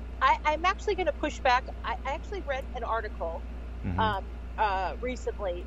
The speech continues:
Speaker 1: that they actually didn't get the wrong address,
Speaker 2: Mm-hmm.
Speaker 1: that, that they, that Breonna Taylor's name was on the warrant and that they did pound on the door.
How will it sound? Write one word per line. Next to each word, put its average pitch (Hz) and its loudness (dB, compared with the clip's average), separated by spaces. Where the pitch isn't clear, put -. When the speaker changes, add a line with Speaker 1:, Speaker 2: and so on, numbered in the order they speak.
Speaker 1:
that 220 6
they 247 8
actually 262 2
didn't 320 -4
get 226 2
the 196 2
wrong 170 2
address, 160 -6
Speaker 2:
Mm-hmm. 196 0
Speaker 1:
that, 208 6
that 240 4
they, 226 4
that 208 2
Breonna 240 4
Taylor's 247 2
name 220 0
was 214 -2
on 214 2
the 214 -2
warrant 214 0
and 226 4
that 226 0
they 240 6
did 269 2
pound 233 0
on 214 2
the 208 -2
door. 202 2